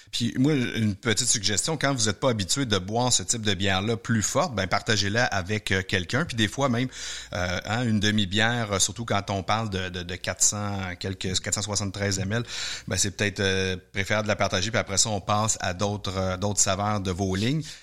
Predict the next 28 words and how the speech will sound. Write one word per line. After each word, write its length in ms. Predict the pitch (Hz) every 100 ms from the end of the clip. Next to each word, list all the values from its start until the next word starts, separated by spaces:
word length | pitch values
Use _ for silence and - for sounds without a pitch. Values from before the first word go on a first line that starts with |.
| -
Alors 200 | - 95
ça, 100 | 104
je 80 | -
pense 220 | 101 101
que 100 | 98
c'est, 340 | 90 90 87
euh, 100 | 90
c'est 220 | 85 85 113
une 60 |
option 260 | 110 - 139
envisageable 800 | 127 117 113 110 104 113 120 107
facilement. 540 | 98 110 - 107 107 165 131
Et 100 | 139
là, 100 | 202
il 20 |
y 40 |
en 100 | 135
a 40 | 131
une 80 | 127
quatrième 480 | - 196 160 147 143
et 60 |
dernière 480 | 117 107 113 120 135
que 100 | 120
vous 140 | 101
allez 160 | 104 104
mettre 240 | 104 113
en 60 | 107
marché. 280 | 90 -